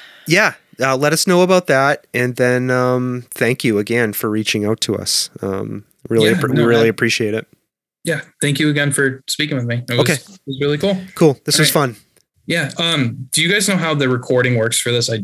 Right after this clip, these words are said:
Speaker 2: haven't really recorded on <laughs> Zoom before. Does it
Speaker 1: Yeah,
Speaker 2: just automatically
Speaker 1: um,
Speaker 2: save it?
Speaker 1: yeah. So what, what'll happen when, so I, I, I work in I T, so I know all this stuff, and <laughs> I work with Zoom.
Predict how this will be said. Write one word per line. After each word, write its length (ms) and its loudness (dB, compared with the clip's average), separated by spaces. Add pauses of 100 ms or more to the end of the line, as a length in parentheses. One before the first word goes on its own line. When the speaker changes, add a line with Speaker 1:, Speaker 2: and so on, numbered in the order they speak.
Speaker 2:
haven't 240 -4
really 200 -2
recorded 460 -4
on 120 -2
<laughs> 20 0
Zoom 300 0
before. 360 -2
Does 160 0
it 60 6
Speaker 1:
Yeah, 240 4
Speaker 2:
just 80 -6
automatically 300 -2
Speaker 1:
um, 280 2
Speaker 2:
save 280 -8
it? 260 -2 (140)
Speaker 1:
yeah. 240 4
So 180 2
what, 260 2
what'll 240 4
happen 680 0
when, 280 -2 (340)
so 200 0
I, 120 -8 (240)
I, 80 -8 (200)
I 80 -2
work 260 -4
in 120 -2
I 100 -4
T, 300 -4
so 320 -2
I 40 -4
know 160 -2
all 200 0
this 120 -4
stuff, 400 -6 (120)
and 260 -4
<laughs> 40 0
I 200 0
work 200 2
with 120 -2
Zoom. 300 -2